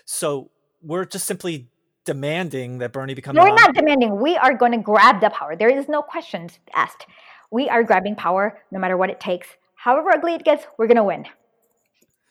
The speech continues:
Speaker 2: Together.
Speaker 1: Okay. All right.
Speaker 2: And we are not taking no for an answer. We are going to figure out,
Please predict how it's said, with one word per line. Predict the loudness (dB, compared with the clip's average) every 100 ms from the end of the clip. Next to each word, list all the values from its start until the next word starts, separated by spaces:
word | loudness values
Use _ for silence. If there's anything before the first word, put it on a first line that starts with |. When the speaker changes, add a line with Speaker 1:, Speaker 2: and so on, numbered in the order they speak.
| _ _ _ _ _
Speaker 2:
Together. | -4 -2 -2
Speaker 1:
Okay. | -8 _ _ _ _ _ _ _ _ _ _ _ _
All | -4
right. | 0
Speaker 2:
And | 2 0 -4 _ _ _
we | -2 2
are | 2
not | 2 0
taking | -4 -2 0
no | 0
for | 0
an | -4
answer. | -4 -2 -2 -2 -10 _ _
We | -12 -4 -2 0 0
are | 2 2
going | 2 0 -2
to | 0 4 4 4 0 -2 -6 _
figure | 4 6 4 2
out, | 2 2 0